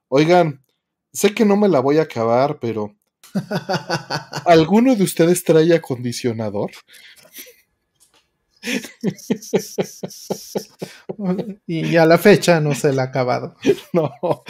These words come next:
Speaker 1: van veinte años, vein-, y no se la acaba. ¿Cómo vamos a llevar acondicionador? Ah, si llevamos shampoo en bolsita, espérate.
Speaker 2: Mm, es que, que shampoo, con el mismo jabón ahí.
Speaker 1: <laughs> Con sote,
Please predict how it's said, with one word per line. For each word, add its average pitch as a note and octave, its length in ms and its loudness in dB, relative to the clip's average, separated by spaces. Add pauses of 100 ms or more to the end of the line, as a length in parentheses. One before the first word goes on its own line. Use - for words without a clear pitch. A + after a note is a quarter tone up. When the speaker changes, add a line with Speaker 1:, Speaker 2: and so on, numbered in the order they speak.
(240)
Speaker 1:
van D3 240 2
veinte D3 360 0
años, D3 420 -4
vein-, C3 280 -4
y B2+ 160 -6
no B2 140 -6
se - 180 -6
la A#2+ 120 -4
acaba. G2 400 -10 (680)
¿Cómo B3+ 320 0
vamos C#3+ 340 -4
a C3+ 40 -4
llevar B2 280 -4
acondicionador? A#2+ 1000 -12 (760)
Ah, D#3 160 -2
si D3+ 200 -4
llevamos D3 400 2
shampoo C3 340 -2
en C#3+ 100 -4
bolsita, B2 600 -4
espérate. A2+ 600 -8
Speaker 2:
Mm, C#3+ 1500 -8
es C3 160 -6
que, - 360 -6
que C3+ 220 -2
shampoo, C3 580 -2
con C3 160 -4
el B2 100 -6
mismo D3 240 -2
jabón C3 520 -4
ahí. B2+ 140 -4
Speaker 1:
<laughs> - 2000 -6
Con B2 180 0
sote, B2 540 -2